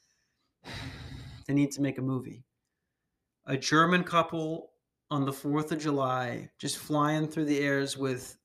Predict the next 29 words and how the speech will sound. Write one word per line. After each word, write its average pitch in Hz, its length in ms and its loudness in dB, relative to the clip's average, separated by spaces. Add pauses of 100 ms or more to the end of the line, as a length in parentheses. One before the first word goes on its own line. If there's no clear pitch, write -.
they're 151 120 0
just 143 100 -4
flying 180 300 4
through 175 160 0
the 143 100 2
air 135 240 4
with 123 320 -4
fireworks 139 720 0
all 131 120 2
around 131 360 0
them. 127 340 -2 (580)
Trying 165 200 4
to 160 60 4
pull 160 260 4
a 139 60 6
Juice 131 440 -2
world. 117 420 -4 (160)
I 143 80 0
really 143 400 4
love 127 260 4
it. 110 120 -2 (1200)
The - 80 4
couple 220 340 10
from 214 200 4
the 185 60 4
state 196 280 8
of 143 320 2
Brandenburg, 151 960 8
Brandenburg, 240 840 10